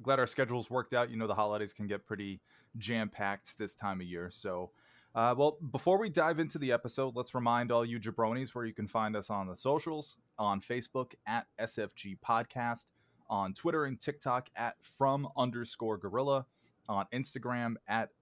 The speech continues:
S F Gorilla Pod. Our website is strutting from gorilla dot com. We've been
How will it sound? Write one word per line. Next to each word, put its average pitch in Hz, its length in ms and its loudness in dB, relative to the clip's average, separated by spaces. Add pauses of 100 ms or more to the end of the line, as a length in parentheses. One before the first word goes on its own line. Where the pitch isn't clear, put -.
(100)
S 107 320 -4
F 113 260 0
Gorilla 101 360 -2
Pod. 120 420 2 (340)
Our 90 200 0
website 110 540 2 (100)
is 98 200 -4
strutting 123 400 -2
from 113 240 -2
gorilla 110 460 0
dot 95 380 0
com. 143 420 2 (460)
We've 107 260 -2
been 104 300 0